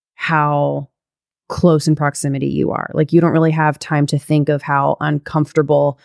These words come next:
it is that you're in there just very close to them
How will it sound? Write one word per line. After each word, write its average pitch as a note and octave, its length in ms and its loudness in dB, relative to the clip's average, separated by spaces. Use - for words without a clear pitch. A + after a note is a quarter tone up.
it D3+ 160 2
is C#3+ 420 -2
that C#3+ 520 -4
you're D3 800 0
in F3+ 180 4
there D#3+ 180 2
just - 280 -10
very E3+ 400 4
close D#3 360 0
to D#3 120 -4
them C#3 420 -2